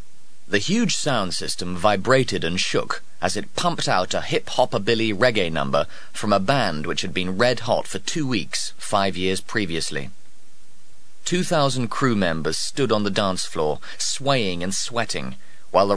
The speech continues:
rest sat around tables drinking and sweating. Though they'd been aboard less than two days, all the lowlifes, ne'er-do-wells, and slobs in general had somehow found each other, kindred spirits,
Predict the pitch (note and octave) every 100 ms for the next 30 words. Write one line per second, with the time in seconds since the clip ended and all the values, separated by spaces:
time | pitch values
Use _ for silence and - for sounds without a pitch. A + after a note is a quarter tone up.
0 | C#3+ F2+ - - - A#2+ A2 G#2+ G#2 G2+
1 | D3 C3 F2 D2 D#2+ - B2 A2 F2 D#2+
2 | C#2+ - E2+ D2 D2+ C#2+ - - - -
3 | - - - - - - - - - -
4 | - G3+ G3 D#3 B2 A#2+ G2+ A2 F2+ F2+
5 | G2+ - F#2+ F#2+ - G#2+ G#2 F2 C2+ C#2
6 | - - - - - C3 F3+ D#3 A#2 A#2+
7 | B2 B2 A#2+ B2 - - F#2+ G#2 A#2 A2
8 | A2+ G#2 G#2+ G#2+ G#2+ G#2 G2 - - B2
9 | G#2+ F#2 F2+ G2+ G2 A2+ F#2+ D2 D2 -
10 | - - A2+ A2 G3 D#3+ G2+ G#2 - B2
11 | G#2 E2+ - F2+ D2+ C#2+ - - - E3+
12 | D3+ C#3+ C3+ - G#2+ D2 - -